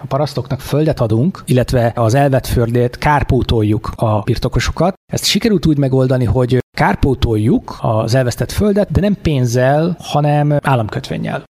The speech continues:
Ami ekkor azért elég ilyen békekölcsön jellegűnek hangzott, amit majd egyszer ki fog fizetni a kubai állam.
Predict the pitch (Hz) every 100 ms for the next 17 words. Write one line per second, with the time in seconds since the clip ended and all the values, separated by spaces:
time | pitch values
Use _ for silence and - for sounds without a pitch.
0 | _ _ _ _ _ 123 131 131 135 165
1 | 135 - 139 127 131 143 127 123 123 123
2 | 117 131 - - 127 - 120 110 113 113
3 | 117 107 - - 135 156 185 135 117 190
4 | 180 151 - 135 - 131 123 - 120 117
5 | 123 - 120 110 110 123 175 233